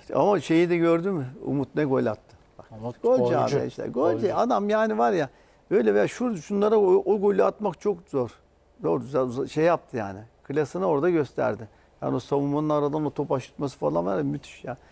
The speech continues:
Speaker 1: Ben
Speaker 2: Hocam
Speaker 1: Umut'u
Speaker 2: ben Vizca
Speaker 1: beğeniyorum ya.
Speaker 2: mesela Galatasaray için, Rashica için ne düşünüyorsam aynı şeyler Vizca için de geçerli. Bir oyuncu bazen çok şeydir. Vizca'nın bir takıma girişi bile,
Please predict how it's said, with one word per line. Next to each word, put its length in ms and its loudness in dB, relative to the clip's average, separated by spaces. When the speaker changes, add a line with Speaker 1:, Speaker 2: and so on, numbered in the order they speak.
Speaker 1:
Ben 120 0
Speaker 2:
Hocam 200 0
Speaker 1:
Umut'u 200 -2
Speaker 2:
ben 60 -4
Vizca 320 0
Speaker 1:
beğeniyorum 260 -4
ya. 200 -10
Speaker 2:
mesela 320 -6
Galatasaray 760 0
için, 280 -8
Rashica 600 -6
için 500 -6
ne 140 0
düşünüyorsam 680 -6
aynı 280 -2
şeyler 340 -2
Vizca 240 -6
için 260 -6
de 80 -4
geçerli. 400 -6
Bir 120 2
oyuncu 460 2
bazen 380 2
çok 260 -2
şeydir. 360 -12
Vizca'nın 500 0
bir 100 -4
takıma 360 -2
girişi 500 -2
bile, 260 -2